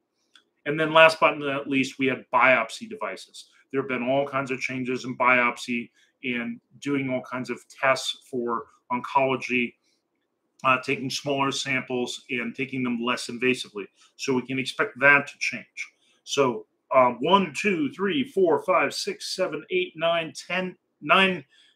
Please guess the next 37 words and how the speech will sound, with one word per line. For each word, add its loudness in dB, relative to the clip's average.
uh, 6
guidance 6
documents 2
in -4
twenty -6
twenty-three, -2
I 2
mean, -2
sorry, 2
nineteen -4
ninety-three -4
that -2
I 2
was -2
listing -4
off, -4
um, -2
that 2
are 0
gonna -6
be -4
reviewed -2
during 2
the -2
fiscal -6
year -4
twenty -12
twenty-three. -16
There's -20
a -6
ton 4
of -2
changes -2
that -4
you -2
can -6
expect -2